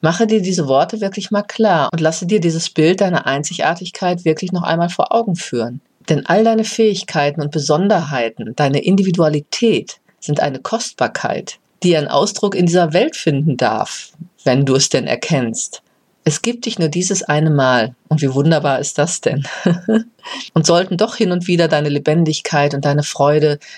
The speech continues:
durch Ängste und Sorgen getrübt werden und du doch gerade mal wieder mehr den Blick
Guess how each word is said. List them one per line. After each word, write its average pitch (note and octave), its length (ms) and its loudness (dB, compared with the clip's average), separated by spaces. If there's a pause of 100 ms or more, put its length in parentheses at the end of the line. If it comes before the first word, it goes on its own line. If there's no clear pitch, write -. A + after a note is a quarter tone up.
(120)
durch C#3+ 260 0
Ängste D#3 340 -2
und C#3 80 -2
Sorgen E3 320 0
getrübt F3 480 -4
werden D3+ 540 0 (180)
und E3+ 200 0
du E3+ 100 4
doch G3+ 240 0
gerade D#3 320 2
mal D3 180 0
wieder D3 200 0
mehr D3+ 180 4
den C#3+ 160 -2
Blick D3 320 -4